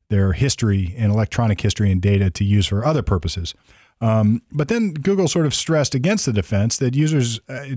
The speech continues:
did in fact have to opt in to take advantage of the location history services.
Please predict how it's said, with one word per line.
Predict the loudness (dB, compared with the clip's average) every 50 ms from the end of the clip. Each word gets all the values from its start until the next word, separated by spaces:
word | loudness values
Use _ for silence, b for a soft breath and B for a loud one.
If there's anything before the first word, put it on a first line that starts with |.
| -4 0
did | 0 0 2 2
in | 2 0
fact | 0 0 0 0 0 0 -2 0
have | -2 -2 0 -2
to | -4 -4 -2
opt | -2 -2 -2 0 0
in | 0 0 -2 -4 -8 -14 b b b b b b -6
to | -4 -2
take | -2 -2 0
advantage | 0 0 0 0 0 2 2
of | 2
the | 4 4
location | 2 2 0 0 0 0 0 2 2
history | 2 2 2 0 0 0
services. | 2 0 2 2 0 0 -2 -4 -8 -8 -10